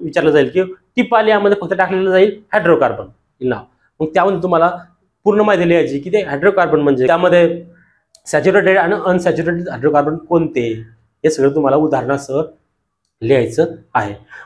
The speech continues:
मग कार्बनी संयुगामध्ये अनेक मूलद्रव्याचा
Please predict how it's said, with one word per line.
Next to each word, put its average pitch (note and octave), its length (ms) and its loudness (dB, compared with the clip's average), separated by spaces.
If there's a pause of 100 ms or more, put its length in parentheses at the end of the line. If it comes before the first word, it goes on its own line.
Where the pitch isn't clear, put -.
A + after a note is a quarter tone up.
(100)
मग C#4+ 160 0
कार्बनी E3 440 2
संयुगामध्ये G3 800 2 (320)
अनेक B3+ 340 2
मूलद्रव्याचा E3 720 0